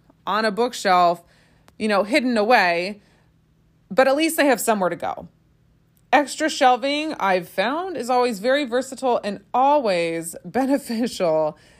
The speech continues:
especially to people who just cannot let go of more stuff. Ahem. Speaking of too much stuff,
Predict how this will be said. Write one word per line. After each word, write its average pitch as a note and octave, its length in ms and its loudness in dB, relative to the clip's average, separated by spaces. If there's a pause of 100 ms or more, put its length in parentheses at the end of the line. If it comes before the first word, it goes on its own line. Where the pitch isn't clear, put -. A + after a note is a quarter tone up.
especially G3+ 520 -2
to F3+ 80 -6
people F3 360 -8
who G3 200 -8
just F4 440 -8
cannot G#3+ 380 -4
let F3 180 0
go D#3 200 0
of D3+ 100 -8
more D3 140 -10
stuff. - 340 -14 (1500)
Ahem. A#3+ 760 -6
Speaking D4 680 -6
of G3 160 -6
too B3+ 200 -6
much G3 320 -4
stuff, F#3+ 920 -2